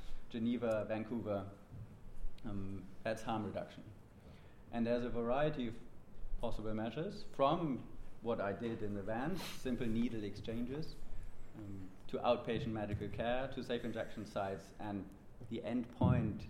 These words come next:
if you wish, um, heroin prescription services. And the means really present, as, as Fiona was saying,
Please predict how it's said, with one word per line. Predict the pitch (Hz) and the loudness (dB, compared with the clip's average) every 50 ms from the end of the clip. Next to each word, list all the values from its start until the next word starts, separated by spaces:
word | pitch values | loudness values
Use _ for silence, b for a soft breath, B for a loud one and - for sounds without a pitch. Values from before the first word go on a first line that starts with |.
| - | -8
if | 101 98 - - | -10 -10 -10 -8
you | 104 | -6
wish, | 98 98 98 95 95 - - - - 90 98 | -4 -4 -4 -4 -4 -6 -6 -8 -8 -6 -2
um, | 95 95 90 - - | 0 2 4 4 4
heroin | 113 101 98 92 92 | 4 2 2 0 -2
prescription | 92 - - - - 101 - - - 95 | -4 -2 -2 -2 -2 -2 -4 -6 -8 -8
services. | - - 87 87 87 87 - - - - - - - - B B B B B B B B B B B B B B B - - - - - - - - - - - - - - - | -8 -6 -8 -8 -8 -6 -4 -4 -4 -4 -4 -4 -4 -4 B B B B B B B B B B B B B B B -10 -10 -8 -6 -6 -4 -4 -6 -6 -8 -8 -8 -8 -4 0
And | 131 127 120 | 2 4 4
the | 131 | 6
means | 123 120 139 160 175 175 135 110 | 6 4 4 4 4 2 2 2
really | 127 135 135 135 | 2 2 2 2
present, | 120 - - 120 117 131 131 131 113 | 2 0 0 -2 0 0 0 0 0
as, | 107 107 104 107 - | -2 -4 -4 -4 -4
as | - 107 | -4 -4
Fiona | 104 - 117 117 117 120 117 | -4 -2 0 2 2 2 2
was | 107 104 104 127 | 2 0 0 0
saying, | - 127 123 117 113 110 107 104 104 | 2 2 2 2 2 2 0 0 -2